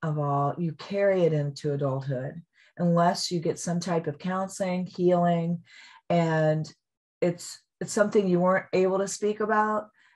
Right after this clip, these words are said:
and possibly never learned to speak about. So how could you possibly heal from it? We carry a lot of those things in the back of the brain, and bringing it to the front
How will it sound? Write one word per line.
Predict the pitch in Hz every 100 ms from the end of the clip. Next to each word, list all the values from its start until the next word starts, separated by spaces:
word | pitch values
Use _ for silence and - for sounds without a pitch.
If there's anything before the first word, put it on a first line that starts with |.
| -
and | 175 175 175 _ _ _
possibly | - 208 196 - 196 180 160
never | 170 170 165
learned | 156 151 170 202 214 - _ _ _
to | -
speak | 208 214 214
about. | 214 214 208 202 - _ _ -
So | - 185
how | 175 185 190
could | 196 170
you | 165
possibly | - - 165 170 175 170 160
heal | 160 160 165
from | 165 156 147
it? | 143 - _ - -
We | 180
carry | 175 202 196 202
a | 202
lot | 180 175 175
of | 185
those | 196 190 -
things | 175 170 170 175 180 - _ _ _
in | 160 165 165 165 165 - 170
the | 165
back | 156 160 165 170 -
of | 175 170
the | 170
brain, | 160 160 160 151 147 147 147 -
and | 160 156 151 147 151 - _ _ _ _ 160
bringing | 185 190 196
it | 196 -
to | 185
the | 170
front | - 175 180 196